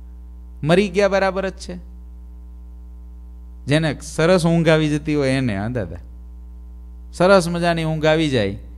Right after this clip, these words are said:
ભલે ને ઢોલ નગારા વાગતા, પણ લેરથી ઉતા હોય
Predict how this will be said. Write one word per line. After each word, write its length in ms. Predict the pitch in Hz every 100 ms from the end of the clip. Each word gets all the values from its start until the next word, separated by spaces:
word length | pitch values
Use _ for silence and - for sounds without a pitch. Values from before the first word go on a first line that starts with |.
| - - - 101
ભલે 260 | 127 143 147
ને 120 | 131
ઢોલ 280 | 131 131 131
નગારા 340 | 123 127 127
વાગતા, 500 | 123 120 - 123 117 - - - - - - - - - - - - - -
પણ 100 | 135
લેરથી 960 | 117 117 156 170 165 165 165 156 143 147
ઉતા 320 | 147 165 170
હોય 220 | 110 85